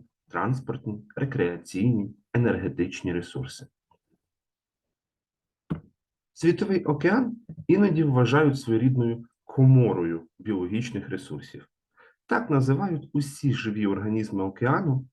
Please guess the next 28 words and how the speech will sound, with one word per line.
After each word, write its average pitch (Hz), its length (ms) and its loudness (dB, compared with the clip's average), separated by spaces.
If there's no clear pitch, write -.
які 127 360 0
може 110 560 -2
використати 113 600 -2
людина. 104 440 -6
Тут 247 200 2
живе 151 280 4
понад 139 400 2
сто - 240 -2
шістдесят 117 560 -2
тисяч 131 540 0
видів 107 360 -2
тварин 95 500 -2
і 104 60 -6
близько 131 380 2
десять - 420 0
тисяч 107 360 -4
видів 90 320 -2
водоростей. 80 600 -6
Це 233 200 4
і 165 60 6
мешканці 131 560 4
морського 95 480 0
дна, 104 380 -2
як 101 200 -4
от 98 140 -4
морські - 380 -4
черви, 95 480 -2
поліпи, 95 640 -2